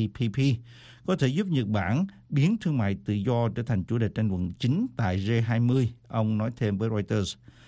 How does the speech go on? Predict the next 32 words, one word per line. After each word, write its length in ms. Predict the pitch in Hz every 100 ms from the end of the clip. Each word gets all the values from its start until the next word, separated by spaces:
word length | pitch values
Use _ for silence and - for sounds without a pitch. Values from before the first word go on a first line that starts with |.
| - - - -
Tại 80 | 139
hội 100 | 139
nghị 160 | 123 127
Davos 420 | 151 143 185 233
năm 120 | 175 151
hai 120 | 151
ngàn 200 | 131 110
mười 140 | 104
bốn, 340 | 113 117 190 220
ông 160 | 147 139
Abe 260 | 127 131
cam 300 | 117 139 127
kết 220 | 123 165 202
sẽ 300 | - 101 104 -
kéo 200 | 135 165
nền 160 | 190 120
kinh 200 | 127 120
tế 220 | 120 139 -
thoát 200 | 185 202
khỏi 180 | - 113
tình 160 | 117 101
trạng 240 | 98 92 95 -
trì 220 | 113 98 -
trệ 220 | 98 95
bằng 200 | 95 95
chính 160 | 127
sách 160 | 135 196 -
kinh 160 | 120
tế 180 | 113 123
mang 200 | 151 123
tên 220 | 123 120
ông, 180 | 127 120